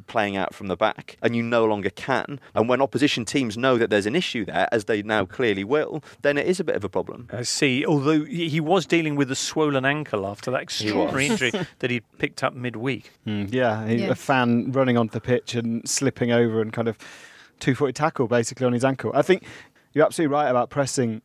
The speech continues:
Speaker 3: Adrian, and they play Arsenal next week, and they've typically been brilliant against Arsenal at home. I think they've scored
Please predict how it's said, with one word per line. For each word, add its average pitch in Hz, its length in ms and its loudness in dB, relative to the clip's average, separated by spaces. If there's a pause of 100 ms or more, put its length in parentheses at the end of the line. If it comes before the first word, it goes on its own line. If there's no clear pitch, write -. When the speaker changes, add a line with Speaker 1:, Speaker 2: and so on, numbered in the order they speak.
(140)
Speaker 3:
Adrian, 110 500 2
and 123 360 2
they 131 120 2
play 156 180 2
Arsenal 147 360 2
next 110 240 -2
week, 113 280 2
and 117 120 0
they've 120 120 2
typically 123 400 0
been 113 160 4
brilliant 113 320 6
against 110 220 -2
Arsenal 113 320 0
at 107 60 -2
home. 110 220 2
I 117 60 -4
think 127 160 -4
they've 117 80 -4
scored 113 260 0